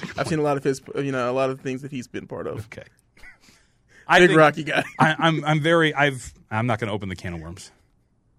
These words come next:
Speaker 1: What?
Speaker 2: I, I didn't think Rocky was that good of a movie.
Speaker 1: What about Rocky Two?
Speaker 2: I haven't seen it.
Speaker 1: That's, it doesn't, three is,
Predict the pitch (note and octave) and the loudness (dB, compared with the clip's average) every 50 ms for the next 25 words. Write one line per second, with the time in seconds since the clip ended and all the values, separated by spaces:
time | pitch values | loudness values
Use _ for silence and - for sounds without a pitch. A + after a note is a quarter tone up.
0 | _ _ _ _ _ _ _ _ _ _ _ _ _ _ _ _ _ - - - | _ _ _ _ _ _ _ _ _ _ _ _ _ _ _ _ _ -10 -8 -8
1 | - - - - - - - _ _ _ _ _ - A#2+ B2 A#2 - B2+ C3 C3+ | -8 -8 -12 -20 -20 -20 -20 _ _ _ _ _ -4 -4 -2 -2 -2 -2 -2 -2
2 | A#2+ A2 B2+ A2+ G2+ G#2+ G2 G2 - - F2+ F#2 F2+ F#2 D#2+ C#2+ - F#2+ E2+ F2+ | -2 -4 -6 -4 -2 -2 -4 -4 -6 -8 -12 -10 -10 -10 -10 -10 -10 -12 -12 -12
3 | E2 E2 E2+ F2 F2 - _ _ _ _ _ _ _ _ _ _ _ _ - D3 | -14 -16 -18 -18 -20 -20 _ _ _ _ _ _ _ _ _ _ _ _ -12 -8
4 | D3+ C#3+ D3 C#3 C3+ C3+ C3+ - C3 - - D#3+ D3 C#3+ _ _ _ _ - G#2+ | -6 -6 -4 -4 -4 -4 -6 -8 -10 -10 -10 -10 -10 -10 _ _ _ _ -8 -8
5 | G2+ F#2+ E2+ E2 E2 - - _ _ - A#2 - _ - - _ _ _ _ _ | -8 -8 -8 -10 -12 -14 -16 _ _ -12 -12 -12 _ -20 -20 _ _ _ _ _
6 | _ _ _ _ _ _ _ _ _ _ _ _ _ _ _ _ _ _ _ - | _ _ _ _ _ _ _ _ _ _ _ _ _ _ _ _ _ _ _ -18
7 | - - - C3+ D3 E3+ E3 B2+ F#2 E2+ D#2+ F#2+ - D2 - _ _ - D#3+ F#3 | -14 -10 -6 -6 -4 -4 -6 -8 -10 -16 -20 -20 -20 -20 -20 _ _ -6 -4 -2
8 | B3 B3 F3+ C3 G#2 - | -2 -2 -2 -4 -4 -8